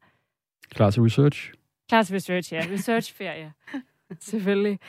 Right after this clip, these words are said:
Speaker 2: Held og lykke med den næste bog i, øh, trilogien,
Speaker 1: Tak.
Speaker 2: øh, Jakob Melander, som, øh, altså er aktuel med Jeg er Sarons Rose, som, øh, er en krimi, man, øh, kan købe lige nu, der er på gaden. Og tak til John Fogte,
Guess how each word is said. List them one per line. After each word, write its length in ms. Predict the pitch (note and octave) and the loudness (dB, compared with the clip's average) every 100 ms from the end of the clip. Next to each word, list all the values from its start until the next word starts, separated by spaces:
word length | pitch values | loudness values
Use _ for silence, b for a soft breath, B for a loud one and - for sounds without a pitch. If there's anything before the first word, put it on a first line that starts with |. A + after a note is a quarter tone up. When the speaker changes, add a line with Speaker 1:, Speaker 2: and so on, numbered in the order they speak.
| B B - | B B 2
Speaker 2:
Held 180 | B3+ A#3 | 4 4
og 80 | |
lykke 260 | A3 A#3 B3+ | 4 2 2
med 320 | A3 G3 F#3 | 0 0 0
den 140 | F#3+ F3+ | 0 0
næste 380 | G#3+ D4 - | 2 0 -2
bog 340 | B3+ C#4 C4+ B3+ | 2 4 4 0
i, 140 | A#3 | 0
øh, 240 | A3 G#3+ G#3 | 2 0 -2
trilogien, 680 | - A3 C4+ D4 B3 A3+ | -4 -6 0 2 4 2
Speaker 1:
Tak. 80 | A3 | 0
Speaker 2:
øh, 140 | G3+ G#3+ | -2 0
Jakob 260 | G#3+ A3 | 0 2
Melander, 580 | A3 A#3 B3+ A3 G#3 G3 | 2 4 2 2 2 0
som, 380 | - A3+ G#3 G3 | -4 -4 -2 -2
øh, 340 | F#3 F3 F3+ | -2 -2 -2
altså 220 | F#3+ - | -6 -6
er 100 | F#3+ | -4
aktuel 500 | F3+ F#3 G#3+ C4 C#4+ | -4 -2 0 0 0
med 440 | A#3+ A3 G3+ F#3+ F#3 | 0 0 2 0 0
Jeg 200 | G3+ G#3 | 0 -2
er 40 | |
Sarons 600 | G3+ G#3 G#3 B3+ - - | -2 -2 -2 -4 -4 0
Rose, 320 | A3+ C#4 - F4+ b b b b b _ _ _ - | 2 2 -2 -6 b b b b b _ _ _ -6
som, 300 | A3+ G#3+ G3 | 0 2 2
øh, 60 | |
er 160 | G3 F#3+ | 2 2
en 160 | G3+ | 0
krimi, 400 | G3+ A3+ A#3 C#4+ - | 0 4 4 4 2
man, 260 | A3+ G#3+ | 2 4
øh, 260 | G3+ F#3+ F#3+ | 2 0 -2
kan 100 | G#3 | -2
købe 260 | - A3+ B3 | 0 2 6
lige 120 | A#3+ | 6
nu, 180 | B3+ C4+ - | 6 2 -6
der 80 | G3+ | -6
er 60 | |
på 100 | F#3+ | -4
gaden. 400 | G3 G#3 A#3 D4 D4 | 0 2 4 2 -2
Og 140 | G#3 - | -6 -4
tak 160 | B3 | -4
til 100 | C4 | -2
John 160 | B3 A#3 | -2 0
Fogte, 320 | A#3+ B3+ D4 | 0 -2 -2